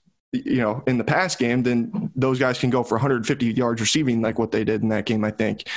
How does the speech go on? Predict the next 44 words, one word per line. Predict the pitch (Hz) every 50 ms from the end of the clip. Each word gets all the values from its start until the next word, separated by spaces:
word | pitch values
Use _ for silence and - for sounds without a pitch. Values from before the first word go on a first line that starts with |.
| - - - - -
But | - 127 - -
then, | 139 135 131 127 123 117 - - _ _ _ _ _ _
you | 135 131
know, | 120 113 107 107 - -
if | 127 -
you | 131 127
try | - 151 135 127
and | 120 120 117 117 - _
put | - 143 131
so | - 139 135
much | 135 131 -
attention | 127 - 143 139 135 131 127
to | 113 120
stopping | - - 135 127 120 127 123 123
them | 120 120
from | - 113 107
catching | 107 123 120 - 117
passes, | 110 156 180 185 180 185 170 170 156 -
then | - 143 147 147
all | 147 143 143
of | 135
a | 135
sudden | 135 - 135 127 123 127 123 120 - - - - - - _
they | 135 131
can | 131 135 127 120
gash | 123 127 127 120 - -
you | 127 123 120
in | 120
the | 117
run | 107 120 127 131 131
game | 123 117 113 113
with | 117 113 -
what | 123 117 110
Breece | 110 113 117 110 -
Hall | 127 117 135 131
is | 117 107 -
able | 104 101 101 95
to | - 101
do. | - 87 - 113
So | - - 117
that's | 123 127 127 - -
where | 123 117
I | 113
think, | 110 - 117 113 110 - -